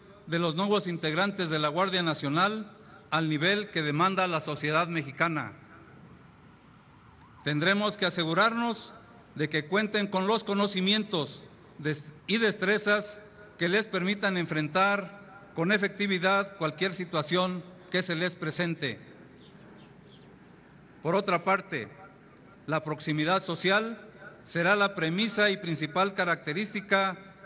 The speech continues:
en el diario actuar de la Guardia Nacional. Nos mantendremos cerca y en permanente comunicación con los segmentos de la sociedad que por distintas circunstancias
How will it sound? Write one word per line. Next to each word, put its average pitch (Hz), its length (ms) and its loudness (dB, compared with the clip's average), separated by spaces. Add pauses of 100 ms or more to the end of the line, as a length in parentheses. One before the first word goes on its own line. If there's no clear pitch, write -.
(100)
en 165 180 2
el 147 160 0
diario 190 460 2
actuar 190 420 2
de 180 100 -4
la 151 100 2
Guardia 175 380 0
Nacional. 160 640 0 (1160)
Nos 156 140 0
mantendremos 160 680 2
cerca 190 540 0 (360)
y 160 120 0
en 156 80 0
permanente 160 600 0
comunicación 165 880 0 (520)
con 165 160 0
los 226 160 2
segmentos 196 540 0
de 170 100 0
la 160 100 0
sociedad 165 760 0 (480)
que 143 140 0
por 147 220 -4
distintas 180 460 0
circunstancias 175 960 0